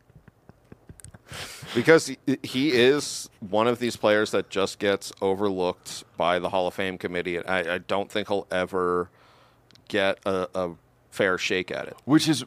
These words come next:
Speaker 2: really sad because he's not, I can guarantee you if he was, like,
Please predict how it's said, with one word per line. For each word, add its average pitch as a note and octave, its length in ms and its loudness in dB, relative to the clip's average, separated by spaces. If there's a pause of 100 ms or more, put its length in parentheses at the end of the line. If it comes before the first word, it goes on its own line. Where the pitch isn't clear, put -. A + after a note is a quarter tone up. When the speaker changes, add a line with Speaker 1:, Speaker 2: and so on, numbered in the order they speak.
Speaker 2:
really A#2+ 540 4
sad G2+ 460 4
because G#2 640 -2
he's G2 320 -4
not, G#2 340 2
I A#2+ 180 6
can B2+ 260 -4
guarantee A2+ 500 2
you G#2+ 220 4
if F#2+ 140 2
he G#2 180 2
was, G2 220 0
like, F2 340 2